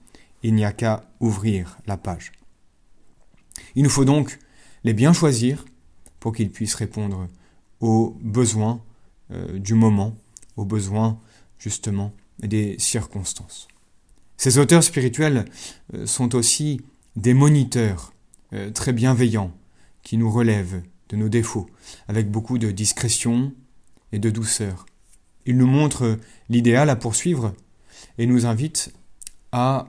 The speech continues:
nous étudier nous, nous-mêmes à l'aide de ce miroir, euh, spirituel qu'est la lecture, pour constater loyalement nos qualités et nos défauts. Constater aussi,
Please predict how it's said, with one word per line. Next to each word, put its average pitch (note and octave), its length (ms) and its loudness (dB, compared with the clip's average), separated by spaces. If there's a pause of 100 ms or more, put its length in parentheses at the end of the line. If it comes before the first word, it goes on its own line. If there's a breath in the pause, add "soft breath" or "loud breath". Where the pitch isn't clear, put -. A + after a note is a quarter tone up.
nous A#2+ 260 4
étudier C3+ 400 0
nous, C3+ 340 4
nous-mêmes A#2+ 460 0 (100)
à A2 120 -2
l'aide A2+ 360 0 (380 soft breath)
de A2 100 -2
ce A2 200 0
miroir, A2+ 640 0
euh, A2 120 -10
spirituel A2+ 840 -4
qu'est G#2 240 -4
la G2+ 140 -2
lecture, A2 580 -4 (480 loud breath)
pour A#2+ 140 -4
constater D3 500 2
loyalement A#2+ 640 0 (640 loud breath)
nos B2 180 2
qualités G#2 540 -2 (640)
et B2 80 4
nos A#2+ 160 6
défauts. G2+ 400 -2 (560 loud breath)
Constater C3+ 520 0
aussi, C#3 520 0